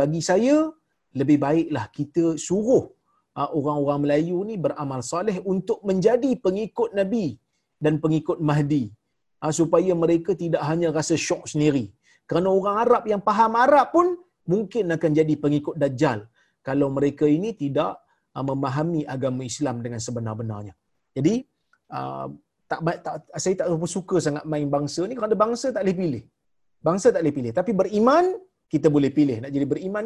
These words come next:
ke nak jadi, nak jadi orang fasik. Ya? Baik. Ah, ni ada soalan. Assalamualaikum Ustaz. Waalaikumsalam. Selepas berwuduk, kita tak boleh lap kering ke kesan air wuduk di badan kita? Sebenarnya,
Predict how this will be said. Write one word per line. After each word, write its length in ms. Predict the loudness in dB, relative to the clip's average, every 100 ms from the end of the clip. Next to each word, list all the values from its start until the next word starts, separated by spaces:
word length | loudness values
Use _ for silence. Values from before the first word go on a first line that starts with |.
| -4
ke 40 | -4
nak 80 | -4
jadi, 140 | -4 -4 -6 _ _ -12
nak 80 | -6
jadi 100 | -2 -2
orang 140 | -2 -4
fasik. 280 | -4 -6 -14 -8
Ya? 60 | -8 -8 -16
Baik. 140 | -16 _ _ _ _ _ _ _ _ _ _ _ _ _ _ _ _ _ _ _ _ _ _ _ _ _ -16 -6
Ah, 140 | -6 -4
ni 80 | -4 -4
ada 80 | -4 -6
soalan. 260 | -6 -6 -6 -10 -14 -8
Assalamualaikum 640 | -6 -4 -4 -4 -4 -4 -8
Ustaz. 160 | -10 -10
Waalaikumsalam. 760 | -8 -4 -4 -2 -4 -2 -2 -4 -12 _ _ _ _ 2
Selepas 360 | 2 2 -2 0
berwuduk, 440 | 2 2 -2 -6 -6
kita 200 | -6 -4 -4
tak 100 | -6 -4
boleh 180 | 0 2 0
lap 120 | -2 -6
kering 320 | -4 -2 -4 -2
ke 80 | -2 -2
kesan 300 | -4 -6 -6 -2 -2
air 120 | -2
wuduk 300 | -2 -4 -4
di 60 | -2 -2
badan 220 | 0 -2 -4
kita? 220 | -8 -6 -8 -10 _ _ _ _ _ _ _ _ _
Sebenarnya, 720 | -2 0 2 0 -2 -2